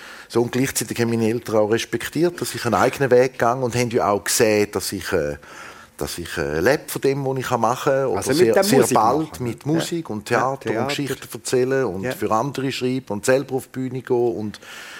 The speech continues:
Speaker 1: und, und so weiter. Hat sich, hat sich ja gezeigt, dass ich mich irgendwann kann durchsetzen kann. Und, und
Speaker 2: Und
Speaker 1: das
Speaker 2: das
Speaker 1: hat
Speaker 2: ist
Speaker 1: sich
Speaker 2: immer gut gegangen ohne Ausbildung,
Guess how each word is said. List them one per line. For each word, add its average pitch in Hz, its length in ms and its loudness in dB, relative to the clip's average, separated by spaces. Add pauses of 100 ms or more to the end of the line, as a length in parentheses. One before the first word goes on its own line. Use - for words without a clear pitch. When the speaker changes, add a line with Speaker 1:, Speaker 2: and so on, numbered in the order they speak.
(140)
Speaker 1:
und, 127 180 -4
und 165 180 0
so 135 140 2
weiter. 143 420 2 (300)
Hat 110 160 2
sich, - 140 -4 (360)
hat 104 140 -2
sich - 120 -6
ja 113 80 2
gezeigt, - 520 0
dass 110 140 -8
ich - 100 -12
mich 110 180 -8
irgendwann 110 360 -4
kann 104 180 -8
durchsetzen 127 720 -2
kann. - 80 -8
Und, 101 300 -10
und 95 160 -10
Speaker 2:
Und - 20 0
Speaker 1:
das - 80 -2
Speaker 2:
das 147 120 4
Speaker 1:
hat 117 80 6
Speaker 2:
ist 160 100 -2
Speaker 1:
sich 165 160 2
Speaker 2:
immer 202 140 4
gut 180 320 2
gegangen 160 360 0
ohne 160 500 0
Ausbildung, 143 640 -2